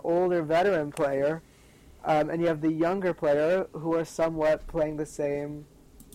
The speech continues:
position, in the case of Johnson and Winslow, you also, they not, they not only are, play the same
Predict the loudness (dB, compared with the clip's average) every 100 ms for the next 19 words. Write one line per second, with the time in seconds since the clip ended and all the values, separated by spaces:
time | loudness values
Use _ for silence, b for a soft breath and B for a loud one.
0 | -4 0 0 0 0 0 -2 -6 -6 -4
1 | -6 -4 -2 -2 -4 -4 0 0 -2 -14
2 | -20 -20 -20 -20 -10 -2 0 0 -4 -4
3 | -4 -4 -10 -8 -2 -2 0 0 0 0
4 | 2 2 2 0 -2 -2 -4 -10 -6 -4
5 | -2 -4 -6 -2 -2 -2 -2 -2 -2 0
6 | -2 -6 -6 -6 -6 -8 -4 -4 -4